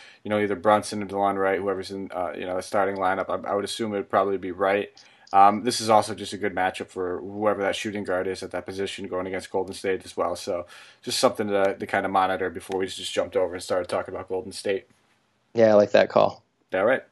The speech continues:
Speaker 1: What are you liking over at the
Speaker 2: On, uh, yeah, the Golden State side, I was, um, yeah, I was big on Green tonight, you know, and, uh, he got, I think, yeah, forty-two D K points tonight, so he hit his value.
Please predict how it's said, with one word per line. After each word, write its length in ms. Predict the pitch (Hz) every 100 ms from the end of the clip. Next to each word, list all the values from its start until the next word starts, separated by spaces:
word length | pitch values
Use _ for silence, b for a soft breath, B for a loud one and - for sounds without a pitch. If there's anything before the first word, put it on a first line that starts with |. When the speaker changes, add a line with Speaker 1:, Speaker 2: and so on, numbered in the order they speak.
| -
Speaker 1:
What 140 | 113
are 20 |
you 60 | 117
liking 240 | 120 113
over 160 | 117 110
at 180 | 110 104
the 400 | 110 104 107 117 _ _ _ _ _ _ _ _ _ _ _ _ _ _ _ _ _ -
Speaker 2:
On, 340 | 123 127 127
uh, 340 | 123 120 117 117
yeah, 160 | 127
the 80 | 120
Golden 220 | 123 135
State 260 | 123 139 131
side, 300 | - 117 113
I 120 | 117
was, 280 | 131 131 120
um, 400 | 120 117 104 113 _ _ _ _ _ -
yeah, 120 | 143
I 40 | 143
was 100 | 127
big 160 | 147
on 100 | 151
Green 220 | 139 139 127
tonight, 380 | 127 139 147 -
you 80 |
know, 340 | 120 113 120 123 -
and, 260 | 110 107
uh, 360 | 107 104 101 101 -
he 140 | - 123
got, 320 | 120 113 110
I 60 | 107
think, 200 | 113 104
yeah, 100 | -
forty-two 400 | 117 107 - 104
D 160 | 107
K 160 | 98 107
points 280 | - 104 -
tonight, 200 | 110 107
so 140 | 107
he 160 | 98 113
hit 160 | 127
his 140 | 117 104
value. 440 | 107 104 101 113